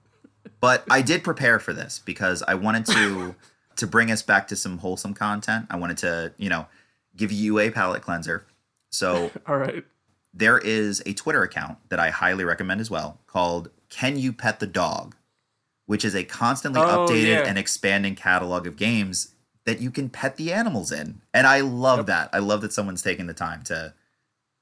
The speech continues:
Speaker 1: to compile that. So
Speaker 2: Yep.
Speaker 1: everybody go follow Can You Pet the Dog. It's delightful.
Speaker 2: Uh,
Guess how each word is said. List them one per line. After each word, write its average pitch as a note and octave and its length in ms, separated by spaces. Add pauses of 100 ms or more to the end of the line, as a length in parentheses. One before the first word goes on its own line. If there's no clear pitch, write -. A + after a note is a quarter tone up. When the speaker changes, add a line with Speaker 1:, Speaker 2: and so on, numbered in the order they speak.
(240)
Speaker 1:
to G#2+ 80
compile E2 460
that. D#2+ 220 (140)
So - 140
Speaker 2:
Yep. D#3 60
Speaker 1:
everybody F#3 320
go E3 180
follow C#3 500 (240)
Can A#2 120
You G#2+ 100
Pet - 200
the - 60
Dog. - 460
It's - 280 (320)
delightful. E2 680 (600)
Speaker 2:
Uh, A#2+ 720